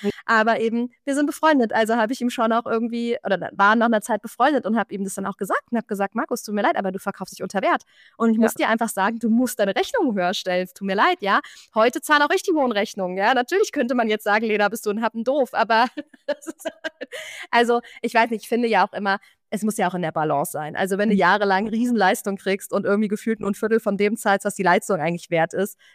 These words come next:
Speaker 1: Ja.
Speaker 2: ähm, dann
Speaker 1: Ja.
Speaker 2: auch auf unternehmerischer Seite finde ich das, ähm, fair, das anzusprechen. Aber genau, das finde ich schon nochmal ein Unterschied. Oder auch mit
Speaker 1: Mhm.
Speaker 2: anderen Möbelhändlerinnen irgendwie, ne,
Speaker 1: Mhm.
Speaker 2: befreundet zu sein oder so.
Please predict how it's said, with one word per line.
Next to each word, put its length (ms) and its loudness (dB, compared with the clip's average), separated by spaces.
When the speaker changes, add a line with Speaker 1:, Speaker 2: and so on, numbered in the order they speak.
Speaker 1:
Ja. 180 4
Speaker 2:
ähm, 300 -4
dann 240 0
Speaker 1:
Ja. 220 -2
Speaker 2:
auch 60 0
auf 120 -4
unternehmerischer 640 -4
Seite 300 -4
finde 220 -6
ich 120 -8
das, 280 -10
ähm, 360 -6
fair, 140 2
das 120 -4
anzusprechen. 520 -2
Aber 180 6
genau, 180 6
das 160 2
finde 160 4
ich 60 0
schon 140 2
nochmal 220 4
ein 40 -8
Unterschied. 560 -2
Oder 200 4
auch 80 4
mit 140 4
Speaker 1:
Mhm. 60 2
Speaker 2:
anderen 240 2
Möbelhändlerinnen 880 0
irgendwie, 480 -6
ne, 200 0
Speaker 1:
Mhm. 0 -
Speaker 2:
befreundet 600 2
zu 140 -6
sein 340 -2
oder 160 0
so. 240 -4